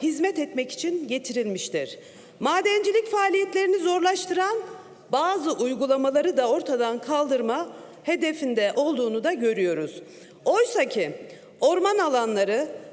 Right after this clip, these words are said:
tarım alanları, zeytinlikler, turizm alanları zaten yoğun bir tahribat altındalar.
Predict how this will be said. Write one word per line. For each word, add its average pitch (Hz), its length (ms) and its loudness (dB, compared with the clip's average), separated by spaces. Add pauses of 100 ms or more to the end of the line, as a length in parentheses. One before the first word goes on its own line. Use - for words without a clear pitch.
(160)
tarım 370 300 4
alanları, 220 680 0 (300)
zeytinlikler, 285 1000 0 (400)
turizm 349 420 2
alanları 240 680 2 (280)
zaten 330 640 0
yoğun 330 380 2
bir 311 240 -4 (200)
tahribat 262 560 -2
altındalar. 160 760 -2